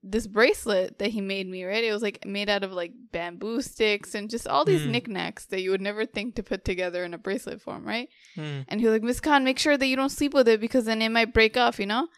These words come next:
Speaker 1: And I was like, "Okay," like, cutie little boy, I'll make sure I won't sleep with it on.
Speaker 2: Mm-hmm.
Speaker 1: And then, you know, I was so excited about my bracelet. He also gave it to the main teacher.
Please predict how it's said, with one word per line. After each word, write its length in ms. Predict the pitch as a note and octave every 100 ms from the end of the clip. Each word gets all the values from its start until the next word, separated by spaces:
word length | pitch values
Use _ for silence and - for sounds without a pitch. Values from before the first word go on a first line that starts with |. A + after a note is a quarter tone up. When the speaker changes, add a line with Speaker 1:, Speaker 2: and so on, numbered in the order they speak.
| _ _ _
Speaker 1:
And 100 | -
I 60 | E4
was 80 |
like, 200 | A4+ B4 B4+
"Okay," 320 | - A3+ B3
like, 240 | B3 A3
cutie 260 | - A#3 G#3
little 220 | G3 G3
boy, 320 | F#3 F#3 F#3+
I'll 300 | C4 C4+ C#4+
make 180 | B3 A#3+
sure 180 | - A#3
I 120 | G#3+
won't 240 | G3+ G3 -
sleep 180 | G3+
with 160 | F#3+ F#3+
it 80 | F#3+
on. 240 | G3+ B3 - _ -
Speaker 2:
Mm-hmm. 260 | D#3 D3 C#3+ -
Speaker 1:
And 180 | - A#3+
then, 260 | A#3+ A#3 A#3
you 120 | D#4
know, 140 | A#4
I 20 | C4+
was 100 | -
so 100 | D4+
excited 360 | - D4 C#4+
about 160 | C#4 C4+
my 120 | C4+
bracelet. 420 | B3+ E4 - G#3+
He 100 | A#3
also 240 | A3 A#3 A#3+
gave 220 | G#3+ G#3
it 120 | G#3+
to 100 | -
the 360 | G3 G3 F#3+ - _ _
main 300 | C4 D4 C#4+
teacher. 580 | D4 C4 - B3 A#3+